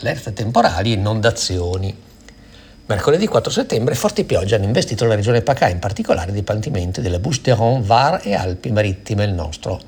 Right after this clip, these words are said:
A Marsiglia il maltempo allarga-, allagato, scusate, i negozi del Vieux-Port,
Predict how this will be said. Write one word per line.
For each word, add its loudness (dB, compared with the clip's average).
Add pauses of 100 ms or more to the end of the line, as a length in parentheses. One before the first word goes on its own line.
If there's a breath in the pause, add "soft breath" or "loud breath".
(440 loud breath)
A 4
Marsiglia 2
il 2
maltempo -2
allarga-, -2
allagato, 0
scusate, -6
i -2
negozi -4
del -4
Vieux-Port, 0